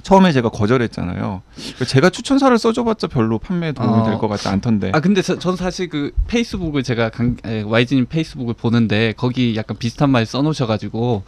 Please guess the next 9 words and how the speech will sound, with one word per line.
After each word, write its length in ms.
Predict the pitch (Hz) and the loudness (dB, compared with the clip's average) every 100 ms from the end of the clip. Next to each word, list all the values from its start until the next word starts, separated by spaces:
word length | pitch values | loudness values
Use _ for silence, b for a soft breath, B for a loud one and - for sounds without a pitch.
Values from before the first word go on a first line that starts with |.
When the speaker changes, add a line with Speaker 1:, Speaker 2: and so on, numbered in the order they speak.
| B B B | B B B
Speaker 2:
근데 140 | 170 160 | 2 4
제가 240 | 143 139 | 4 4
이거 180 | 131 123 | 2 2
몇 200 | 123 - | 2 6
번을 180 | 220 196 | 4 4
부탁드렸는데 960 | - 143 135 123 110 113 120 165 98 - | 0 -6 -4 -2 0 0 2 2 0 -2
그게 240 | 147 151 | 0 2
거절해서가 680 | - 127 127 196 254 269 156 | 2 2 4 4 2 2 2
아니라 400 | 110 120 160 | 2 2 0